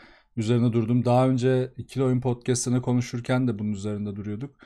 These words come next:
LeBron James'in hani, e, belki de Cleveland döneminden beri, Lakers'a geldiği ilk dönem, Cleveland'da ikinci dönemi tabii. E,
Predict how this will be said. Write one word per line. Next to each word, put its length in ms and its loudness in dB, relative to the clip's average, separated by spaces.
LeBron 400 4
James'in 540 0
hani, 500 -2
e, 220 -4
belki 440 -2
de 140 2
Cleveland 420 0
döneminden 600 2
beri, 180 -2
Lakers'a 440 -2
geldiği 460 2
ilk 120 -16
dönem, 280 -4
Cleveland'da 540 -2
ikinci 360 -4
dönemi 300 -6
tabii. 340 -12
E, 160 -8